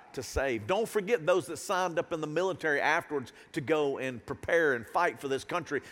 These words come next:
that we love. In the middle of all of our division, in the middle of all the things that are going on, let's go back. Don't forget. Because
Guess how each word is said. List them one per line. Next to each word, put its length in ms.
that 140
we 140
love. 300
In 80
the 60
middle 260
of 80
all 320
of 100
our 140
division, 440
in 80
the 60
middle 200
of 80
all 240
the 100
things 260
that 60
are 40
going 200
on, 120
let's 240
go 160
back. 460
Don't 240
forget. 480
Because 380